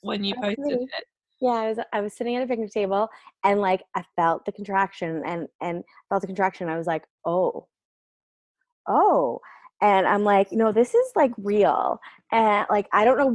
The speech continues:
Speaker 2: wh-, how I knew it was, but I just knew that it was, and, and Shaq, who was taking the video, was like, I'm like, they're like, "Oh my god, you gotta get up, you gotta go. Like, should we take your groceries?" I'm like, "Everybody calm down. I'm not sure I can get up
Speaker 1: <laughs> Not
Speaker 2: yet."
Speaker 1: gonna have them right this second,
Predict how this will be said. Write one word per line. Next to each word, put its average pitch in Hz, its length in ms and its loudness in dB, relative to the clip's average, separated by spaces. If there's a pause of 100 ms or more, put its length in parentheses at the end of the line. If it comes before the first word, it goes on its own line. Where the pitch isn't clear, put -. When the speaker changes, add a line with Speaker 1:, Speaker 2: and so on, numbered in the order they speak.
(100)
Speaker 2:
wh-, - 40 -6
how 294 260 4
I 320 80 6
knew 294 240 6
it 220 60 2
was, 233 280 6
but 214 120 2
I 180 40 2
just 170 220 -6
knew 190 220 0
that 294 100 4
it 302 80 2
was, 233 460 6
and, 180 280 -2 (380)
and 190 400 0
Shaq, 208 400 0
who 220 60 0
was 185 120 0
taking 185 280 -2
the 175 80 -6
video, 170 360 -2
was 170 200 -8
like, 165 480 0
I'm 180 120 -4
like, 170 320 -2 (320)
they're 190 220 -4
like, 180 180 -8
"Oh 240 100 8
my 339 100 6
god, 359 180 8
you 294 60 2
gotta 330 180 6
get 359 100 6
up, 320 120 6
you 208 60 6
gotta 320 340 6
go. 381 280 8
Like, 247 200 4
should 269 100 -4
we 269 80 0
take 381 200 -2
your 392 100 0
groceries?" 359 340 -2
I'm 262 80 0
like, 262 140 0 (440)
"Everybody 302 400 0
calm 403 300 -6
down. 233 500 -4 (360)
I'm 392 80 4
not - 260 -6
sure 349 180 0
I 370 40 -8
can 359 160 -2
get 359 140 4
up 233 180 2
Speaker 1:
<laughs> 220 60 -6
Not 190 220 0
Speaker 2:
yet." 180 80 -2
Speaker 1:
gonna 277 140 0
have 269 180 -2
them 262 220 0
right 214 220 4
this 302 200 -2
second, 240 460 -4